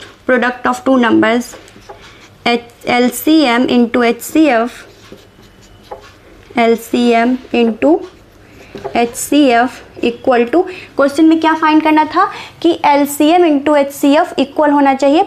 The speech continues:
product of two numbers। तो हमने product of two numbers कितना है? टू थाउजेंड थ्री हंड्रेड सिक्सटी सिक्स, और हम एलसीएम into एलसीएम पता कर लेते हैं, तो एलसीएम कितना है? वन हंड्रेड एटी टू।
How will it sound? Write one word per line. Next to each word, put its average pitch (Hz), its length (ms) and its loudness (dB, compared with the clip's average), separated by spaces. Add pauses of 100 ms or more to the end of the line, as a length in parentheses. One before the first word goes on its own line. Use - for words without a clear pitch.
product 240 380 -2
of - 200 -2
two 233 180 0
numbers। 226 480 0
तो 277 60 0
हमने 277 200 2
product 285 400 -2
of 294 160 -2
two 285 160 2
numbers 285 300 2
कितना 285 260 -2
है? 320 180 0 (180)
टू 285 140 2 (100)
थाउजेंड 269 480 0
थ्री 269 160 2
हंड्रेड 262 420 2
सिक्सटी 247 400 -2
सिक्स, 330 380 -4 (360)
और 269 120 0
हम 330 200 0
एलसीएम 262 500 0
into 262 280 0 (320)
एलसीएम 262 400 2
पता 247 240 -2
कर 240 180 -2
लेते 233 280 -2
हैं, 247 160 -2 (540)
तो 262 300 2 (160)
एलसीएम 277 500 2
कितना 311 260 0
है? 330 160 2 (160)
वन 285 260 2
हंड्रेड 277 520 0
एटी 233 320 -2
टू। 330 260 2